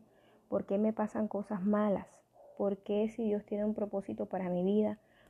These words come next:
¿Por qué paso por estas situaciones que yo no quiero pasar, que a mí no me agradan,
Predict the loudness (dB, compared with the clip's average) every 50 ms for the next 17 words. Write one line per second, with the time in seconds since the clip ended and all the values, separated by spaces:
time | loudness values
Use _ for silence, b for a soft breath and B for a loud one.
0 | b b -6 -6 -6 -4 -2 -2 -2 -2 -2 -6 -4 -2 -4 -4 -2 0 0 0
1 | -2 -2 -4 -8 -6 -4 -6 -4 -4 -4 -4 -4 -4 -2 -2 0 -2 -2 -4 _
2 | -4 -2 -2 -2 -4 -6 -8 -6 -2 0 2 2 2 0 -2 -2 -2 -2 -2 -2
3 | -2 -4 -8 -6 -6 -4 -2 -2 -4 -4 -4 -2 -2 0 0 0 0 0 0 0
4 | 0 0 2 2 2 4 2 2 2 0 -4 -6